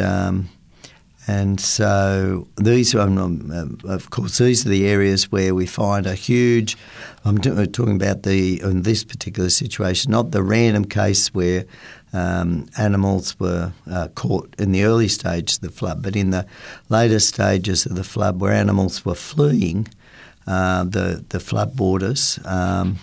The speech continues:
then, um, the, um, uh, that's mainly older juveniles than adults, so they don't find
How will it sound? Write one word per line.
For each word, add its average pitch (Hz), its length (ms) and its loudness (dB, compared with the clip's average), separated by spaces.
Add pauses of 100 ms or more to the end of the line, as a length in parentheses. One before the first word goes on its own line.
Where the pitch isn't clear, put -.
(1080)
then, 98 520 2
um, 90 320 2 (640)
the, 90 520 2
um, 90 600 0 (720)
uh, 82 260 -4
that's 90 320 -2
mainly 101 360 2
older 95 360 2
juveniles 90 760 0
than 90 120 -2
adults, 90 600 -4
so 90 180 -4
they 95 300 -4
don't 95 320 -4
find 95 580 -4